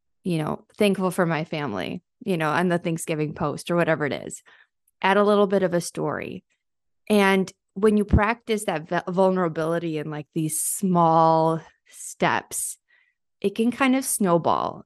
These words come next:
and you can kind of get a little bit braver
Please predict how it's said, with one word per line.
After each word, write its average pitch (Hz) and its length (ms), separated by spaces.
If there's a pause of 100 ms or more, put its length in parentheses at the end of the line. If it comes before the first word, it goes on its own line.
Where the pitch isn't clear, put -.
and 180 160
you 180 80
can 190 180
kind 180 320
of 180 240
get 165 160
a 160 80
little 233 460
bit 208 280 (200)
braver 165 720